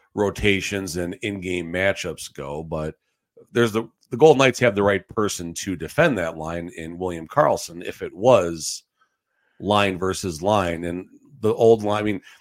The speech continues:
it seems like Cassidy is gonna go back to the opening night lines for a little while. We had a fun segment yesterday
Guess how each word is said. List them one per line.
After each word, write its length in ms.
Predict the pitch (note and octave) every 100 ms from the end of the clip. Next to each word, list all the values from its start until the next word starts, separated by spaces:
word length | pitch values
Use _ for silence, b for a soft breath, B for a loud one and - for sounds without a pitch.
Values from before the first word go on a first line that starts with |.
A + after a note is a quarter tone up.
| B
it 180 | F#2+ F#2
seems 200 | A#3+ G#3+
like 160 | F3
Cassidy 480 | - D3 C3 C3 A2+
is 100 | G#2+
gonna 220 | G#2 G#2 F#2
go 120 | G2+
back 280 | F#2+ F#2+ -
to 100 | F#2
the 120 | F2+
opening 320 | F2+ - E2
night 200 | F2 F2
lines 320 | F2 F2 E2+ D#2
for 140 | E2+
a 60 | D#2
little 440 | D#2+ G2 F#2+ F2
while. 360 | E2+ F2 E2 D#2+
We 120 | F2+
had 160 | F#2+ E2+
a 60 |
fun 260 | - G#2 F#2+
segment 420 | G2 F2+ E2 E2
yesterday 560 | F#2 F#2+ - E2+ E2